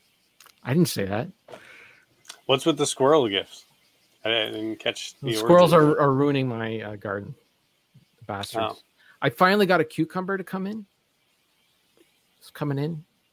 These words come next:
Speaker 1: It's doing this, getting nice and
Speaker 2: Mm-hmm.
Speaker 1: big, getting juicy.
Speaker 2: Yep.
Speaker 1: I'm like, and the next day I went out there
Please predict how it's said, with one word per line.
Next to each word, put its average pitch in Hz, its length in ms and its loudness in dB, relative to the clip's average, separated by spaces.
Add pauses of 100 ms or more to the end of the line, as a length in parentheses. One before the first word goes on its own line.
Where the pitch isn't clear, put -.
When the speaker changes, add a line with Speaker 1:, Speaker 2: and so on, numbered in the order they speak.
(340)
Speaker 1:
It's - 100 -20
doing 156 240 0
this, 151 340 -8 (380)
getting 135 200 -10
nice 139 180 0
and 127 100 -6
Speaker 2:
Mm-hmm. 143 80 -12
Speaker 1:
big, 147 220 -6 (200)
getting 131 200 -8
juicy. 139 260 -2
Speaker 2:
Yep. - 80 0
Speaker 1:
I'm 123 60 -8
like, 123 100 -14 (1700)
and 123 140 -6
the - 40 -4
next 127 220 -2
day 131 100 6
I 127 40 2
went 123 180 2
out 135 160 0
there 143 280 4